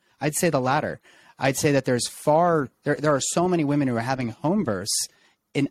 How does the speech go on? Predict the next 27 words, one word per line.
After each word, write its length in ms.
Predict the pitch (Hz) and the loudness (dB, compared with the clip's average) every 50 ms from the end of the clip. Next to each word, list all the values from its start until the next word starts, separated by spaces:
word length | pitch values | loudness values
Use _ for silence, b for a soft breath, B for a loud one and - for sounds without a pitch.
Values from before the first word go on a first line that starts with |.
| _ | _
uncomplicated 960 | 143 170 190 202 180 - - - 185 202 208 - 165 - - 165 156 151 135 127 | 0 2 2 2 0 -4 -2 -2 0 0 0 -2 -4 -2 -2 -2 0 0 -2 0
ways, 400 | 139 165 208 208 139 117 - - | 0 0 0 0 -2 -4 -4 -4
in, 200 | 147 151 156 143 | -2 -2 -2 -2
in, 220 | - 160 156 156 - | -2 -2 -2 -2 -2
in 180 | - 180 196 202 | 0 0 0 2
their 160 | 190 180 156 - 156 | 2 0 0 0 0
own 220 | 165 180 190 190 | 0 0 0 0
environment, 500 | 185 170 143 - 143 165 180 160 135 104 | 0 0 0 0 -2 0 0 -2 -2 -2
on 160 | 135 147 147 | -4 -2 -2
their 160 | 147 156 165 | 0 0 0
turf, 480 | 160 - - - 185 185 147 117 - b b b b b b b | 0 -2 -2 -2 0 0 0 -2 -6 b b b b b b b
being 380 | - 160 165 165 160 151 139 135 | 0 0 2 2 2 0 0 2
loved 280 | 143 156 170 175 160 - | 2 2 2 0 0 -2
and 160 | 151 139 - | -2 -2 -2
cared 320 | - - 165 170 180 165 | -2 -2 0 0 -2 -2
for 160 | - - 131 | -4 -4 -4
compassionately 760 | 123 - 131 120 - - 147 151 156 - - 147 127 117 117 113 | -2 -2 -6 -6 -4 -4 -2 -2 -2 -2 -4 -4 -4 -4 -4 -4
by 140 | 107 117 | -4 -4
somebody 340 | 113 - - 139 131 123 127 | -4 -4 -2 -2 -2 -2 -2
like 200 | 120 117 113 - | -2 -4 -4 -2
me 400 | 139 147 160 165 170 165 160 160 - | -2 0 0 2 2 0 0 -2 -2
or 180 | - 139 127 | -2 -2 -2
a, 180 | 123 120 113 B B B B B B B | -2 -2 -4 B B B B B B B
a 80 | 127 | -4
really 240 | 131 135 147 147 143 | 0 0 2 2 2
wonderful 400 | 135 131 139 139 139 135 - 135 | 2 2 2 2 0 0 -2 -2
midwife, 680 | 120 117 139 175 196 180 131 110 107 110 113 - - | -2 0 0 -2 0 0 -2 -2 -2 -4 -6 -10 -14